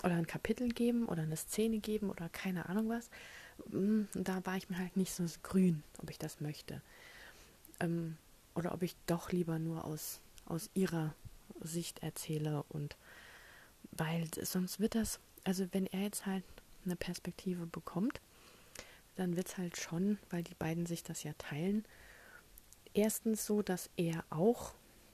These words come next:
natürlich eine Handlung oder eine größere Handlung noch braucht, außer die, die er jetzt hat. Also eigene Motivationen und eigene Ziele. Vielleicht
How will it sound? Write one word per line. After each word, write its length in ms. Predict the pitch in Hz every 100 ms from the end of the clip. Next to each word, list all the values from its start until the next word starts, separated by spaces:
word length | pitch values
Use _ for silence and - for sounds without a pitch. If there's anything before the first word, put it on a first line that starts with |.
| -
natürlich 760 | 196 185 - 202 196 190 - - - - -
eine 220 | 180 -
Handlung 500 | 185 190 208 208 202
oder 200 | 175 160
eine 160 | 156
größere 640 | 156 - 185 180 196 196 185
Handlung 380 | 202 202 214 202
noch 140 | 202 -
braucht, 480 | - - 226 247 - - - - - -
außer 260 | 175 175
die, 180 | 170 180
die 180 | 175 165
er 80 | 156
jetzt 280 | 156 -
hat. 160 | - 240 - - - - -
Also 200 | 175 165 -
eigene 360 | 156 180 180
Motivationen 960 | 175 170 - 165 160 - 175 185 202 180
und 160 | 170
eigene 360 | - 160 165 160 -
Ziele. 400 | - 220 220 214
Vielleicht 360 | - 160 -